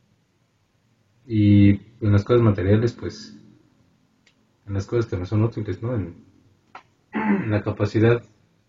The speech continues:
que les ha dado a los humanos para crear, pues, diferentes cosas, güey. Por ejemplo, una computadora, un celular,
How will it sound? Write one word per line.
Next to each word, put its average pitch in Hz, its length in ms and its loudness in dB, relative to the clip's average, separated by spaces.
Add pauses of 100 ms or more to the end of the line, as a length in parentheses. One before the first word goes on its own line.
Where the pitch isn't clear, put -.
(800)
que 101 120 -10
les 95 180 -8
ha 110 60 -2
dado 110 260 2
a 101 40 0
los 92 160 -4
humanos 101 320 0
para - 320 -16
crear, 98 300 -6 (1300)
pues, 98 120 -14
diferentes 98 420 -2
cosas, 135 300 -4
güey. 104 160 2
Por 101 140 -12
ejemplo, 104 280 -8
una 98 120 -4
computadora, 98 580 -8
un 98 80 -4
celular, 95 420 -10